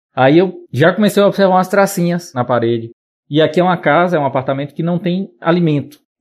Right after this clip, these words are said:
Zero, nunca comi aqui. Já tem dois anos aqui, eu nunca comi nesse apartamento. Que, pra quem não sabe, né, é o apartamento onde eu faço Cosmic Effect, né? Que pra ajudar na limpeza eu me, me disciplinei pra isso.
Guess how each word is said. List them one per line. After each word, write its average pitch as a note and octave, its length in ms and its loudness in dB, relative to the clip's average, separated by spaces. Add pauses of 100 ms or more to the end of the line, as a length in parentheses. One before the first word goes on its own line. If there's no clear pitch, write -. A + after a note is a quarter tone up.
Zero, B2 420 0
nunca E3 220 -4
comi D#3+ 320 -4
aqui. G2+ 380 -8
Já G#2 100 -8
tem A#2 220 -8
dois D3 260 0
anos C#3 160 -6
aqui, B2 280 -8
eu C#3 80 -6
nunca C#3+ 420 -6 (100)
comi F3 500 -4
nesse D3 200 -10
apartamento. D#3 500 -10
Que, A2+ 280 -4
pra A#2 160 -4
quem B2+ 120 -2
não B2+ 140 0
sabe, C3 260 0
né, C3 220 -8
é A#2+ 40 -14
o A2 40 -6
apartamento A#2 560 -6
onde A#2+ 140 -4
eu C#3 180 -6
faço A2 260 -6
Cosmic B2+ 380 -4
Effect, B2+ 440 -4
né? C3 120 -14 (220)
Que A#2+ 120 -12
pra C3+ 160 0
ajudar C#3+ 280 2
na F3 100 0
limpeza E3 460 2
eu F3 60 2
me, F3+ 180 -2
me D3+ 160 -6
disciplinei D3 400 -2
pra D3 180 0
isso. A2 380 -6